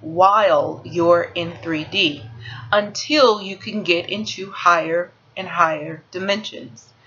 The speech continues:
It is imperative. You are going through so much right now, fighting the race war,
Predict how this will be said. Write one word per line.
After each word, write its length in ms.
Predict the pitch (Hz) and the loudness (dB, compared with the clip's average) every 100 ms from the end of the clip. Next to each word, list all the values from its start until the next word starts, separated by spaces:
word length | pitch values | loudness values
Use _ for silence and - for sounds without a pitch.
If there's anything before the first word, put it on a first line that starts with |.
| _ _ _ _ _ _ _ _ _ _ _ _ _ _ _ _ _ _ _ _ _ _ _ _ _ _ _ _ _ _ _ _ _ _ _ _ - | _ _ _ _ _ _ _ _ _ _ _ _ _ _ _ _ _ _ _ _ _ _ _ _ _ _ _ _ _ _ _ _ _ _ _ _ -2
It 280 | 233 254 - | -2 -2 -6
is 200 | 180 - - | -8 -8 -12
imperative. 880 | 156 147 - - 196 170 156 - - _ _ _ _ _ _ _ _ _ - | -14 -12 -6 4 6 6 2 -8 -14 _ _ _ _ _ _ _ _ _ -2
You 260 | 262 302 | 2 6
are 120 | 240 | 4
going 360 | 226 214 220 214 | 4 4 4 4
through 240 | 214 196 | -6 -10
so 640 | - - 233 240 233 - - | -10 -10 -4 -2 -2 -4 -6
much 560 | 175 202 - - - - | 2 4 4 0 -8 -10
right 400 | 160 180 175 165 | 2 4 4 0
now, 400 | 170 165 160 - _ _ | -2 -2 -2 -6 _ _
fighting 640 | 214 220 220 202 170 160 - _ | 2 2 2 -4 -8 -12 -16 _
the 180 | - 180 | -2 0
race 460 | 170 185 185 185 - | 4 4 4 0 -8
war, 520 | 165 160 156 160 | -6 -2 -2 -4